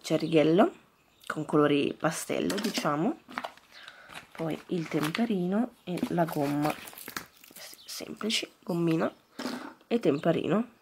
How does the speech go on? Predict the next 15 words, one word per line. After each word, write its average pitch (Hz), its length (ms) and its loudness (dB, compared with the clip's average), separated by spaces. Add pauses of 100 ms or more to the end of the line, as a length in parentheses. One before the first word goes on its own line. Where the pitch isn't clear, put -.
(540)
a - 60 -4
righe. 180 300 2 (2250)
Questo 165 400 -2
così. 208 300 -4 (1900)
E - 100 -6
poi 135 360 -4
direi 190 500 2
basta. 233 720 2 (600)
Ah, 233 140 6
no, 233 160 6
no, 180 220 2 (580)
sono 220 440 2
stata 220 480 2
alla 202 140 4
Feltrinelli 175 1000 2